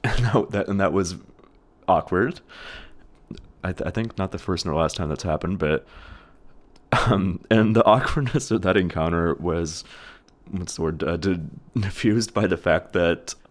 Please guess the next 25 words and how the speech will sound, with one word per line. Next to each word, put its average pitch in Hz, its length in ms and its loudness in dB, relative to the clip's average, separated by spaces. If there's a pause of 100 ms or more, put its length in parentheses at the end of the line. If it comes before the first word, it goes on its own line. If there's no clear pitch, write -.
(120)
like, 95 320 -2
thirty 101 260 2
seconds 90 420 0
into 90 200 -4
the 85 80 0
exchange 82 320 -2
of 80 100 -2
pleasantries, 131 880 0
somebody 92 400 0
fainted, 101 640 -2
like, 82 180 0
five - 540 0
feet 98 180 -4
away, 87 480 -2 (760)
and, 80 440 -6 (180)
<laughs> - 800 -8
and 101 160 -4
that, 98 240 -2
that 101 140 0
kind 90 180 -2
of 90 100 -2
ended 90 220 -2
that, - 220 0
that 92 160 4
conversation. 143 680 2